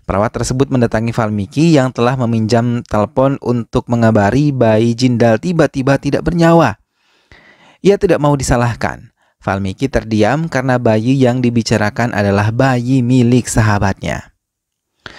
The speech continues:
Perawat itu dengan cepat menelpon, tapi Valmiki langsung menghentikannya dan mengusulkan untuk menukar bayi tersebut dengan bayi miliknya. Keduanya pun menukar kedua bayi tersebut.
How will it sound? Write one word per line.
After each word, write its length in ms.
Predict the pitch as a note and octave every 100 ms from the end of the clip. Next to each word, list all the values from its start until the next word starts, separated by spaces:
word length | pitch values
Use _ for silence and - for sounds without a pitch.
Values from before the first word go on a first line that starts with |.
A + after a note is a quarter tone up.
| - -
Perawat 320 | - E3 F#3+ F3+
itu 160 | A3
dengan 240 | G3+ F#3 F3+
cepat 380 | - - G#2+ -
menelpon, 640 | A2+ A#2+ A#2+ - B2+ C3
tapi 400 | - A2+ - C#3
Valmiki 560 | - B2 A#2 A2 - A#2+
langsung 480 | A#2 A#2 - A#2+
menghentikannya 640 | A2+ A2+ B2 D3+ F3+ E3 C#3+
dan 160 | D3
mengusulkan 560 | D3+ C#3+ C#3+ C3 B2+ C3+
untuk 220 | B2 B2
menukar 560 | B2 B2 C3+ F3+ E3+ D3+
bayi 260 | C3+ C3 B2+
tersebut 460 | B2 A#2+ B2 D3
dengan 480 | C3+ C3 B2 A#2+ A#2+
bayi 320 | A2+ A2 A2
miliknya. 560 | G#2+ A#2 F3 D3 A2+ F#2 _ _ _ _ _ _ - _ _ _
Keduanya 640 | - E3 F3+ G3+ F#3+ F#3 F3+
pun 240 | B2+ A2
menukar 500 | G#2+ A#2 A#2 C#3 C#3
kedua 320 | - C#3 C#3
bayi 220 | C#3 B2 A2+
tersebut. 480 | - - G2+ D#2